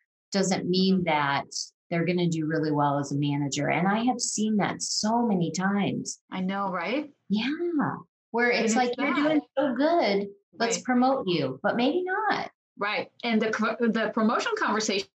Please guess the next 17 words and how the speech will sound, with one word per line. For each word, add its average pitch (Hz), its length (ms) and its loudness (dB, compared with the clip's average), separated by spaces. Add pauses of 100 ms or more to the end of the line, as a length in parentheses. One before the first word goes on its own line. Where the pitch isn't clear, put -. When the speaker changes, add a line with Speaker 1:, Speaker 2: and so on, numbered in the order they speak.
(140)
Speaker 2:
is, 185 480 -2
is, 196 320 2
uh, 185 320 0
so 269 260 0
prevalent 277 480 0
and 190 140 0
so 247 160 -2
much 302 180 2
easier 269 340 2
to 165 80 0
have. 220 400 -2 (280)
But 214 100 0
then 226 160 2
the 208 140 -2
backtracking 247 640 -2
conversation 185 640 -2
of, 190 300 -2